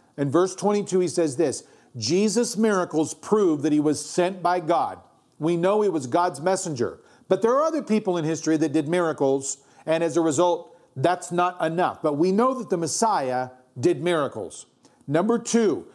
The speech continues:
you see this in verse twenty-three. "This Jesus deliver-, delivered up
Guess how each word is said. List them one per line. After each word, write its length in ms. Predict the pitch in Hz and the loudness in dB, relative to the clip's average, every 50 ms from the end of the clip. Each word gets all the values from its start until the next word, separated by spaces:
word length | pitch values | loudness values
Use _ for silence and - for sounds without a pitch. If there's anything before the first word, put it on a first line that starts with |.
| _ - | _ -6
you 120 | 143 139 | -4 -4
see 180 | 131 - 170 180 | 0 2 2 2
this 200 | 180 196 - - | 2 0 0 0
in 100 | 180 175 | -2 0
verse 200 | 175 190 185 180 | 2 2 2 0
twenty-three. 800 | - - 185 196 202 202 202 202 - 220 226 214 175 131 101 - - _ _ _ _ - - - - - - _ _ _ _ _ _ _ - | -2 -2 0 0 2 0 -2 -2 0 0 2 2 2 0 -2 -6 -14 _ _ _ _ -20 -20 -20 -20 -20 -20 _ _ _ _ _ _ _ -10
"This 320 | 131 123 151 202 240 - - | -2 0 2 2 2 0 -4
Jesus 540 | 151 131 147 226 247 247 185 147 170 156 | -4 0 2 2 4 2 2 2 0 0
deliver-, 880 | - - 160 170 165 175 208 220 233 226 220 214 202 208 208 208 208 - 131 | 0 0 0 2 2 4 2 2 2 0 0 0 0 2 2 0 0 -2 -2
delivered 580 | 113 156 147 143 160 196 202 226 240 233 240 - - | 0 2 2 4 2 2 2 2 2 0 0 -4 -2
up 320 | - 175 156 147 147 - | 0 0 0 0 -2 -4